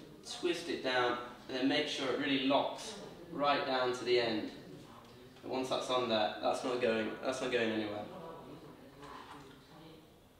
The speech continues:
And then what you want to do is,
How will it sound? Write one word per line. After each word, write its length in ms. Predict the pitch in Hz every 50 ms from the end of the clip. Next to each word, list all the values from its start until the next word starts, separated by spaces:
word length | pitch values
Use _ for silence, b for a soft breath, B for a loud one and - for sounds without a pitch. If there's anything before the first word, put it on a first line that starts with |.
| - - - - - 269 277 269 262 - - - 262 254 254 254 254 - - - - 220 - - - - - - - - - - - - - 139 - - - - - - - - - - -
And 120 | 123 123
then 100 | 123 135
what 120 | 143 151 147
you 80 | 151
want 160 | 147 139 139 135
to 120 | - -
do 320 | 139 135 127 120 113 -
is, 100 | - -